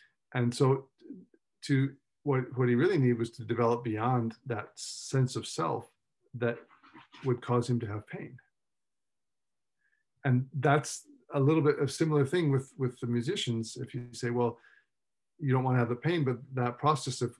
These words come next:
of going beyond the pain can also contribute to your,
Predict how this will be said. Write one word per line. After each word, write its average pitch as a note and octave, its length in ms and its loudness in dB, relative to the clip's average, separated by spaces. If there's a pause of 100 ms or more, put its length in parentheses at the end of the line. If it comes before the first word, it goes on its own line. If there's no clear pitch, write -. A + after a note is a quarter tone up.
(140)
of A#2 100 -4 (160)
going B2 280 2
beyond A#2+ 260 2
the A#2+ 40 0
pain C3+ 280 0
can A#2 120 -4
also B2 320 -4
contribute B2 520 -4
to - 140 -8
your, A2 260 -4